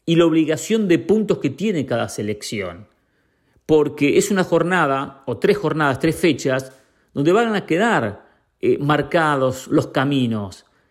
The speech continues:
Una selección que gane los tres partidos se va a quedar con nueve puntos. Una que pierda los tres partidos va a quedar con cero.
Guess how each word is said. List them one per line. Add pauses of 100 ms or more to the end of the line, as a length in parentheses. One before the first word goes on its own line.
Una
selección
que
gane
los
tres
partidos
se
va
a
quedar
con
nueve
puntos. (360)
Una
que
pierda
los
tres
partidos
va
a
quedar
con
cero.